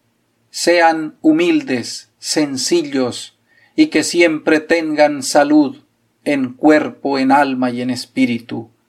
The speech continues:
Y las riquezas llegarán por añadidura.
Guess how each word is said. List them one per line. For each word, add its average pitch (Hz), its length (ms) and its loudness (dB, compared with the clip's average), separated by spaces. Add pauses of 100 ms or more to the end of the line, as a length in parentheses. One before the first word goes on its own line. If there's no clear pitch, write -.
(1400)
Y 120 120 0
las 117 220 2
riquezas 127 1000 0 (760)
llegarán 147 720 2
por 151 160 4
añadidura. 151 840 2